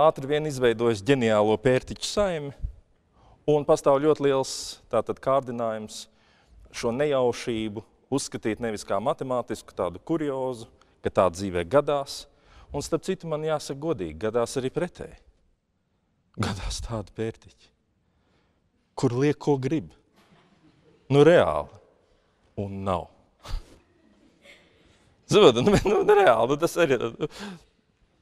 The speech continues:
traki, bet tā ir. Jūs smējaties, bet mūsu dzīvē notiek diezgan līdzīgi. Un, protams, atskatoties atpakaļ vēlreiz, es saku, mums ir tāda ļoti liela tendence sacīt: "Ā,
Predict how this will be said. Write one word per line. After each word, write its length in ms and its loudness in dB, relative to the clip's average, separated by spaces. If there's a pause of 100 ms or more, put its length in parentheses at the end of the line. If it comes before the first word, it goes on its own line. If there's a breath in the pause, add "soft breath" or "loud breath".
(100)
traki, 400 -2 (480)
bet 220 -4
tā 180 0
ir. 160 -4 (1120 loud breath)
Jūs 220 0
smējaties, 580 -12 (560 soft breath)
bet 160 2
mūsu 220 0
dzīvē 220 -6
notiek 320 -8
diezgan 280 -10
līdzīgi. 380 -16 (1080 loud breath)
Un, 80 6
protams, 400 6
atskatoties 640 2
atpakaļ 340 2
vēlreiz, 480 2
es 80 -10
saku, 320 0
mums 240 -4
ir 80 -2
tāda 240 2
ļoti 220 0
liela 180 2
tendence 480 -4
sacīt: 480 -6
"Ā, 560 -12